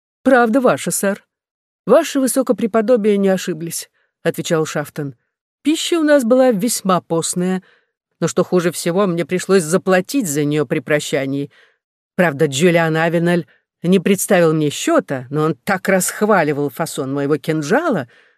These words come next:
ручка у него серебряная, превосходной чеканки, Вообще вся вещь прекрасная, редкостная. Так расхваливал, говорю я, что мне было просто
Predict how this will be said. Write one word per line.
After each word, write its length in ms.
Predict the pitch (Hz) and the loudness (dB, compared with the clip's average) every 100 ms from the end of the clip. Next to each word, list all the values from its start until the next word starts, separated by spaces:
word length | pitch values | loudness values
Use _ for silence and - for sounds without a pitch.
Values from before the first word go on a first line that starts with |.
| _ - | _ -4
ручка 340 | 147 139 - 147 | -4 -4 -6 -6
у 40 | |
него 180 | 139 127 | -6 -6
серебряная, 680 | - 226 214 139 131 131 120 _ _ | -6 -6 -4 -6 -8 -8 -12 _ _
превосходной 560 | - 143 135 - 131 139 | -6 -4 -4 -6 -8 -8
чеканки, 560 | - - 135 120 135 - _ _ _ _ | -8 -10 -10 -10 -16 -20 _ _ _ _
Вообще 240 | - - 190 | -8 -4 -4
вся 260 | - 214 | 0 2
вещь 220 | 185 175 - | 2 0 -2
прекрасная, 800 | 175 - 151 117 135 135 135 135 | -4 -2 -2 -2 -6 -6 -4 0
редкостная. 640 | 190 - 131 - 135 127 _ _ _ _ _ - | -2 -2 -14 -10 -10 -12 _ _ _ _ _ -4
Так 220 | 285 - | -2 0
расхваливал, 680 | 165 - - 147 139 190 240 | -2 -4 -4 -4 0 0 0
говорю 340 | 233 262 269 | 2 2 2
я, 220 | 254 247 - _ _ _ - | 0 -2 -4 _ _ _ -6
что 180 | - | 0
мне 160 | 226 254 | 2 4
было 200 | 233 254 | 4 2
просто 540 | 214 254 - 277 277 | 4 0 0 2 2